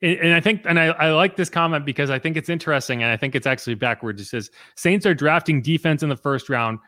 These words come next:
Come on, man." This is D A, laughing, crying emoji, laughing, crying emoji. And I understand why you're saying this, but think about how the drafts have gone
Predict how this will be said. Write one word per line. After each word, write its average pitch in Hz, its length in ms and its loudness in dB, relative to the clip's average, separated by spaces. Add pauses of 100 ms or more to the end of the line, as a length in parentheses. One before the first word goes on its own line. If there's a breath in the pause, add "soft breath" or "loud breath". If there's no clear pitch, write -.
(100)
Come 165 180 0
on, 165 200 4
man." 127 380 0
This 123 220 -6
is 117 100 -6
D 117 240 0
A, 107 260 0 (420)
laughing, 117 500 0
crying 110 320 -2
emoji, 104 440 -4
laughing, 104 360 -4
crying 131 320 -6
emoji. 101 480 -8 (360)
And 147 400 -8 (440)
I 165 80 2
understand 233 420 2
why 131 200 2
you're 123 180 -2
saying 101 380 -6
this, - 360 -20 (800)
but 175 240 0
think 240 260 0
about 180 500 2
how 160 240 0
the 156 140 -4
drafts 127 460 -4
have 110 240 -2
gone 104 520 -2